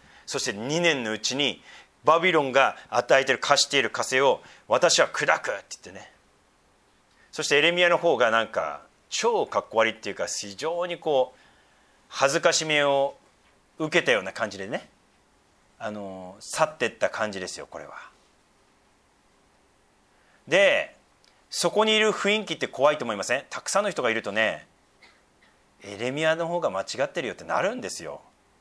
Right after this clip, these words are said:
で、「ハナヌヤの方が当たってる」ってなるじゃないですか。今の言葉で言ったら、ど-、え、なんだっけ、えっと、同調圧力っていうのか。ね。皆がそう思ってるからそうなんだって言った方が楽じゃないですか。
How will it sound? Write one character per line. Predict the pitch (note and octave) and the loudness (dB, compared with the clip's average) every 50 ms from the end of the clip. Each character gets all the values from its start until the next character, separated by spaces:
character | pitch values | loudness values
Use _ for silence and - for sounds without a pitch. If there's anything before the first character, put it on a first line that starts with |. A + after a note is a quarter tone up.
| _ _ _ _ _ _ _ _ | _ _ _ _ _ _ _ _
で、 | A2 G2 | -6 -4
「ハ | - A#2 A#2+ | -2 -2 2
ナ | C3 D3 D#3+ | 2 2 2
ヌ | F3 F#3 | 2 2
ヤ | F#3 F#3+ | 2 2
の | F#3+ F#3 | 2 2
方 | F#3 G3+ G3+ | 0 0 2
が | F3 A#2+ - | 4 2 4
当 | - B2+ | 4 2
た | B2 | 2
っ | - | 2
て | C3 A#2+ | 0 -2
る」 | |
っ | A2 | -2
て | - G#2+ | -2 2
な | A2+ C3 | 4 4
る | E3 E3+ | 4 4
じ | D3 | 2
ゃ | B2+ | 2
な | A2+ G2 | 0 0
い | |
で | F2 F2 | -4 -6
す | - - | -10 -10
か。 | - D#2+ - - - _ _ _ _ _ _ _ _ _ _ _ _ _ _ _ _ _ _ _ _ _ _ | -10 -10 -10 -10 -16 _ _ _ _ _ _ _ _ _ _ _ _ _ _ _ _ _ _ _ _ _ _
今 | C3+ D3 C#3+ C3 | 0 2 2 2
の | B2 G2 | 2 0
言 | A2+ - | -2 -2
葉 | A2+ | 0
で | A#2 G#2+ | 0 0
言 | A2 G#2 | 0 -4
っ | - | -2
た | - G2+ | 0 0
ら、 | F#2+ F2 | 0 -2
ど-、 | - - A#2 - - | -2 -8 -10 -10 -8
え、 | B2 | -8
な | A2 G2 | -8 -8
ん | |
だ | F2 | -8
っ | |
け、 | - F#2 E2 - - _ _ _ | -10 -14 -16 -16 -18 _ _ _
え | - G2 | -12 -12
っ | F#2 | -12
と、 | - - F#2+ | -12 -14 -10
同 | - B2+ C#3 D3+ D#3 D#3+ D#3 | -4 -2 0 2 2 0 0
調 | D#3 - D3+ D3 C#3+ C#3 C3+ A2+ | 0 0 2 4 4 4 4 2
圧 | B2 B2+ - C#3 | 2 0 2 -2
力 | A#2 - - - | -2 -2 -4 -10
っ | |
て | - | -14
い | F2 | -14
う | D#2 | -14
の | C#2+ | -12
か。 | - - - - _ _ _ _ _ _ _ _ _ _ _ _ _ _ _ _ - | -12 -14 -14 -16 _ _ _ _ _ _ _ _ _ _ _ _ _ _ _ _ -20
ね。 | C#3 E3 - _ _ _ _ | -20 -20 -20 _ _ _ _
皆 | B2+ D3 E3+ A3 B3 | -2 2 2 4 4
が | A#3 F#3+ | 4 2
そ | - - F3 | 2 2 0
う | |
思 | D#3 C#3+ D3+ F#3+ | 0 2 0 0
っ | G3 - | 0 0
て | - E3 | 0 0
る | D3 | 2
か | - C3 | 2 2
ら | A2+ | 0
そ | - - D#3+ F#3+ | 2 0 0 2
う | A3 | 2
な | G#3+ F3 | 2 2
ん | C#3 | 2
だ | A#2 A2+ | 2 0
っ | |
て | - - | 0 -2
言 | A2 G2+ | -8 -4
っ | |
た | - A#2+ | -2 -2
方 | G#2+ A2+ | -2 0
が | G#2+ F#2+ | 0 2
楽 | G2+ A2 C3+ - B3 A#3 | 2 2 2 0 0 2
じ | A#3+ | 2
ゃ | F#3 | 2
な | A#2+ | 2
い | G2 | 0
で | F2 E2 | -2 -6
す | - - | -10 -12
か。 | - - - - | -14 -16 -16 -18